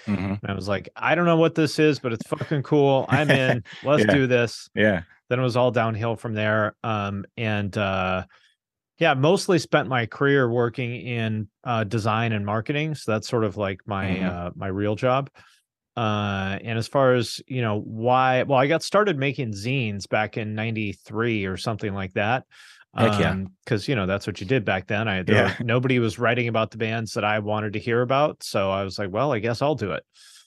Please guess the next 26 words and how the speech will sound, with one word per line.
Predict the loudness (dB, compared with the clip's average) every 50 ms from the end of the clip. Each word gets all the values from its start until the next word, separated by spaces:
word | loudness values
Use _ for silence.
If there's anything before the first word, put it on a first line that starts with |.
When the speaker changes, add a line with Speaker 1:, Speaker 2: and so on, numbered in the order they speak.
| _ _ _
Speaker 2:
So | -6 -2 0 2 2 2
I | 0 0
did | 2 2 2 4
that, | 4 4 4 4
and | 2 0
I | -4
sold | -4 -2 0 0 0 -2
a | -4
few | -4 -4 -2 -2
thousand | 0 2 2 2 2 0 -2 -4
of | -2
those | -2 0 0 -2 -2 -4
through | -6 -6 -6
the | -4 -4
mail | -4 -2 -2 0 0 0
by | 0 0 -2
the | -2 -4
time | -4 -4 -4 -4 -4
I | -4 -4
was | -4 -4
out | -4 -4
of | -2 -2
high | -2 -2
school, | -4 -2 0 0 2 2 2
which | 0 -2 -2 -6 -10 -16 -18 -20 -20 -20 -20 _ _ _ _ _ _ -6
i-, | -6 -6